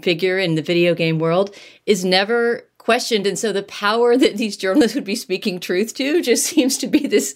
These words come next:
this, uh, unproblematic royalty. There's even a moment when Link is talking to one of his potential sources, I think, about going on a clue quest of some kind.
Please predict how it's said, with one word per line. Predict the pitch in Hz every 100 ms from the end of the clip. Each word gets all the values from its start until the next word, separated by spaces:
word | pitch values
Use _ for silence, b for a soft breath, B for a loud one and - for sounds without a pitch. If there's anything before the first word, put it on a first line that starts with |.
| 349 370 359 370 269
this, | 214 220 220
uh, | 208 180 170 -
unproblematic | 196 214 208 202 190 175 170 170 -
royalty. | 165 202 208 190
There's | 180 175
even | 233 240
a | 226
moment | 196 196 202
when | 175 170
Link | 165 185 180
is | 165
talking | - 175 170 165
to |
one | 165 165
of | 165
his | 165
potential | - 175 175 165 165
sources, | 165 170 202 202 160 156
I | 160
think, | 160 151
about | 160 156 160
going | 160 160
on | 160 156
a | 147
clue | - - 175 175
quest | - 165 165
of | 165
some | 170 160
kind. | 170 160 156